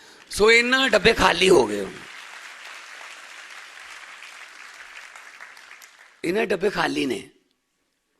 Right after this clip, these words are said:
ਵੋਟਾਂ ਡੱਬੇ ਵੀ ਖਾਲੀ ਨੇ। ਤਾਂ ਖੜਕਾ ਤਾਂ ਕਰਨਗੇ ਹੀ ਫਿਰ, ਉਹ ਖੜਕਾ ਕਰੀ ਜਾਣ, ਫਿਰ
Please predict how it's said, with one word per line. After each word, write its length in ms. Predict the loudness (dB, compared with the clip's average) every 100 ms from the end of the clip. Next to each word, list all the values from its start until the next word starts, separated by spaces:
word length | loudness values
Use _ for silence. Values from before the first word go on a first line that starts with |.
| -12
ਵੋਟਾਂ 280 | -6 -2 0
ਡੱਬੇ 200 | 0 0
ਵੀ 100 | 0
ਖਾਲੀ 260 | 0 0
ਨੇ। 120 | -4 -6 -14 _ _ _ _ _ -20 -20 -20 -20 -20 -20 -20 -20 -20 -20 -16
ਤਾਂ 80 | -10
ਖੜਕਾ 400 | -2 -2 0 0
ਤਾਂ 120 | 2
ਕਰਨਗੇ 300 | 2 4 4
ਹੀ 100 | 6
ਫਿਰ, 120 | 4
ਉਹ 380 | 4 2 0 -8 -20 _ _ _ _ _ _ _ _
ਖੜਕਾ 220 | -14 -10 -4
ਕਰੀ 180 | 0
ਜਾਣ, 200 | 0 0
ਫਿਰ 140 | -2